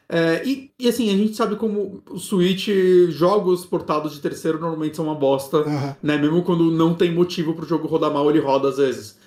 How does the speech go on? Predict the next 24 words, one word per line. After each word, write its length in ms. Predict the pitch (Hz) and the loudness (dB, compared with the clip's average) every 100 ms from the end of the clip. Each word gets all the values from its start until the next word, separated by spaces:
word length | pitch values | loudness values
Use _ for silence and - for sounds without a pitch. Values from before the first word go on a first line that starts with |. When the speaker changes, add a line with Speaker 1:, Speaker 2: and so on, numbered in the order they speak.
| _ - | _ -6
Speaker 1:
né? 400 | 151 151 156 160 | -2 0 4 6
E 120 | 160 | 6
esse 240 | 175 190 | 4 2
parece 260 | 208 190 190 | -2 -2 0
que 60 | |
ele 80 | 196 | -2
tá 80 | 202 | 0
rodando 320 | 180 180 185 | -2 -2 -2
mil 120 | 170 | 0
e 40 | 226 | 0
oitenta 240 | 220 202 | 0 -4
p, 180 | 208 196 | 2 2
sessenta 300 | 202 202 196 | 2 -2 -4
F 80 | 202 | -2
P 80 | 185 | -2
S 180 | 170 | -2
no 80 | 175 | -4
Switch, 360 | 160 160 156 190 175 | -2 -2 -2 -6 -8
liso, 220 | 165 180 | 0 2
assim, 120 | 185 151 | 4 2
Speaker 2:
Caramba. 220 | 151 190 | 0 -2
Speaker 1:
sem 80 | 170 | -2
nenhuma 240 | 165 202 | 0 0
queda. 580 | 202 156 151 160 190 196 | 0 0 0 0 -4 -4